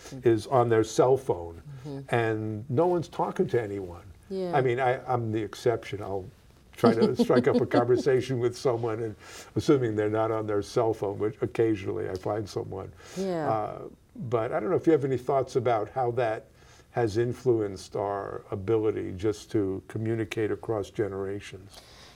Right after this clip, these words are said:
Speaker 1: Yeah, I think the, there, so there's a couple thoughts. Um, I think the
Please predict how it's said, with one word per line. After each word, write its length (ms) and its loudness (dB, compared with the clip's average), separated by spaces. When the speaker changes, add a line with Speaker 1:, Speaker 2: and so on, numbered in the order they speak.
Speaker 1:
Yeah, 380 6
I 120 4
think 360 -4
the, 680 -4
there, 300 8
so 140 2
there's 200 8
a 40 4
couple 300 2
thoughts. 400 0
Um, 500 2
I 160 2
think 400 0
the 580 4